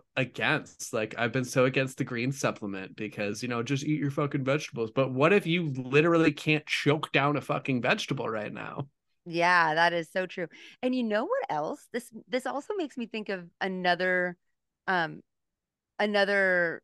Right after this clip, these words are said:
Speaker 2: situation. It's not just, like, A D H D medication or medication in general or bulking. When people, when women are pregnant.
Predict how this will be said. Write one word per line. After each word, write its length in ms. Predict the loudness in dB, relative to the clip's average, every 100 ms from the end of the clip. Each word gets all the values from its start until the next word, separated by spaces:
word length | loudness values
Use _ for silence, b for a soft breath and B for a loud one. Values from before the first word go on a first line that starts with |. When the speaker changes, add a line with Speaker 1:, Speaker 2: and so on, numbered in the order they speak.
| _
Speaker 2:
situation. 840 | -8 -6 -4 -2 -2 -2 -4 -6 -6
It's 140 | -8 -4
not 280 | -2 -2 -2
just, 300 | -4 -2 -4
like, 140 | -4
A 100 | -4
D 140 | -6
H 160 | -6 -6
D 40 |
medication 560 | -6 -4 -4 -8 -8 -8
or 100 | -6
medication 580 | -2 -2 -2 -6 -6 -8
in 140 | -6
general 400 | -4 -4 -2 -4
or 260 | -4 -4 -6
bulking. 540 | -4 -4 -4 -6 -6 -8 b b b _ _ _
When 280 | -6 -4 -4
people, 480 | -4 -6 0 0 0
when 260 | -2 -4 -4
women 240 | -2 0
are 80 | -2
pregnant. 400 | -2 -4 -6